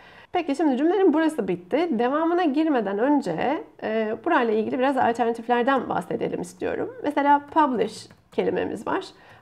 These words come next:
Publish, yayınlamak. Raporlarla ilgili yayınlamak release olabilir. E,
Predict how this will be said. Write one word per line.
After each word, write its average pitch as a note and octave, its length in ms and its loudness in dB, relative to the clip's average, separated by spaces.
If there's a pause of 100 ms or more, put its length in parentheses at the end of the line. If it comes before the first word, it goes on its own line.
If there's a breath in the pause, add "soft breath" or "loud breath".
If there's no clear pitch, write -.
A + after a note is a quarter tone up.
Publish, D4 500 2
yayınlamak. B3+ 640 0 (240 soft breath)
Raporlarla B3+ 560 4
ilgili A#3+ 360 -2
yayınlamak A#3+ 540 2
release A3+ 460 0
olabilir. - 540 -6 (420 loud breath)
E, G#3+ 400 -2